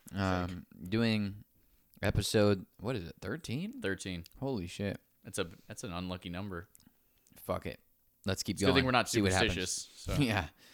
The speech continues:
Speaker 2: I'm just, uh, a little stitious. Oh, office joke. Eh.
Speaker 1: I hate you.
Speaker 2: Okay, here we go. So we have some housekeeping today.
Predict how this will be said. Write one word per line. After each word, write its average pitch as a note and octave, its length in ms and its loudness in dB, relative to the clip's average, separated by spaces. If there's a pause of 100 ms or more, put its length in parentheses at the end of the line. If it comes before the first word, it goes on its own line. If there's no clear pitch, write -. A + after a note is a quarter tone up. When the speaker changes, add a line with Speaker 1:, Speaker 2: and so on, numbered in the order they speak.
(320)
Speaker 2:
I'm F#2 60 -8
just, - 320 -6
uh, D2+ 260 -2 (240)
a - 20 -10
little D#2+ 260 -8
stitious. - 640 -12
Oh, C#3+ 360 4
office B2+ 400 -2
joke. F#2+ 420 2
Eh. A#2+ 460 2 (180)
Speaker 1:
I - 40 -6 (120)
hate E2+ 300 -6
you. C2 80 -10
Speaker 2:
Okay, A#2+ 340 2
here C3+ 100 2
we C#3+ 140 -2
go. A#2+ 200 4
So A#2+ 180 -2
we A#2 100 0
have B2+ 160 0
some G#2+ 160 -4
housekeeping A2+ 720 -2
today. G2+ 680 2